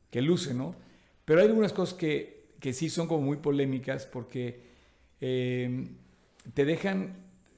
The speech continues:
te dejan, no sé, es, es algo, hacerte una marca en el cuerpo se me hace algo muy fuerte e in-, in-, imborrable, no sé cómo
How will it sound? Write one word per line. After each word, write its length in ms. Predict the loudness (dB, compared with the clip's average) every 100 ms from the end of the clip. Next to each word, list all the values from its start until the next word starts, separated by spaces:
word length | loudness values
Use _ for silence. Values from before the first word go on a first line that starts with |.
| -18 -6
te 100 | -2
dejan, 440 | -2 -2 -4 -4
no 100 | -4
sé, 340 | 0 0 0
es, 140 | -4 -4
es 160 | -2 0
algo, 460 | 2 4 2 -2 -16 -20 -20 _ _ -6
hacerte 320 | -2 0 2
una 140 | 2
marca 480 | 2 2 0 -2 -4
en 100 | -4
el 140 | -4
cuerpo 420 | -4 -4 -2 -4 -8
se 100 | -6
me 80 | -6
hace 180 | -4
algo 220 | -6 -4 -4
muy 380 | -2 -2 -2
fuerte 580 | -2 -4 -4 -4 -8 -10 -14 -20 _ _ _ _ -8
e 100 | -4
in-, 640 | -2 -2 -4 -6 -14 -12
in-, 180 | -8 -6
imborrable, 720 | -4 -2 -2 0 -2 -2 -4
no 120 | -4 -6
sé 160 | -8
cómo 580 | -8 -6 -6 -6 -8 -14